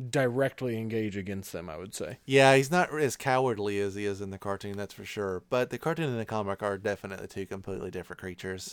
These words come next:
Speaker 1: Yeah.
Speaker 2: uh, in almost every way. Snake Eyes and Scarlet are able to make it to the main room where Cobra Commander is holding Doctor Burkhart at gunpoint. And while the rest of the G I Joe team is outside holding them off. As Cobra Commander is threatening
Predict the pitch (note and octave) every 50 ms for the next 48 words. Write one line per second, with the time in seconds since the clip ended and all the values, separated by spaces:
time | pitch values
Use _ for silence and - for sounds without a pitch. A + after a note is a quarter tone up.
0 | - - - G#2+ G2+ F#2+ F#2+ F#2 F#2+ F#2+ - - G2+ F#2+ F#2+ F#2+ F2+ G#2+ G#2 G#2
1 | - - G2 F2+ F2 F#2+ F#2 F#2 F#2+ F#2+ F#2+ F#2 - _ - - - G3 G3+ G3
2 | G#3+ G3+ F3 F3 E3 - - - D3+ D3+ D3+ D3 C3+ B2+ A#2 A#2+ B2+ B2+ A#2 A#2
3 | A2+ G#2+ G#2+ A2 A2 - G#2+ - - - A#2+ A#2 A#2 A2+ A2+ A2 G#2+ G#2+ B2 E3
4 | G#3 G3 G2+ G#2 G#2+ A2+ A#2 A#2 A#2 A#2 A#2 A#2 A#2 A#2 A#2 A#2 - - A2+ G#2+
5 | G2 F#2+ - - A#2 A2+ A2+ A2+ - G#2+ G#2+ G#2+ G#2 G2 E3+ G3+ G#2+ G#2+ G#2 -
6 | A2 G2+ G#2 G#2 G#2+ G#2 G2 G2 - - A2+ - G2+ G#2 - - G#2 F#2+ F#2 -
7 | - A2+ A#2 A#2+ - C3+ C3+ B2+ B2+ - - _ _ - A2 G#2+ G#2+ G#2+ G2+ G2+
8 | G2+ G2+ - - A#2 A2 G#2+ G#2 G#2 A2 G2 A2 A#2+ - - - A#2 A#2 - -
9 | A2 G#2+ G2+ - G#2+ - - A2 G2 G2 F#2 G2+ F#2+ F#2+ - - G#2 F#2+ G2 -
10 | G#2+ F#2+ F#2+ G2+ F#2+ F2+ F2+ F2+ F#2+ F#2+ G2 F#2+ F2+ - - - _ _ - C3+
11 | C#3+ D#3+ D#3 - - E3 D3+ C#3+ C#3+ - C#3 B2+ B2 B2 B2 A2+ A#2+ A#2+ - -
12 | A#2 A2+ G#2+ G#2 G#2 G#2 G#2 G#2 G2 G2+ - - - - G#2+ - - A#2 A#2+ A#2+
13 | - A#2 A2 G#2+ G#2+ G#2 G#2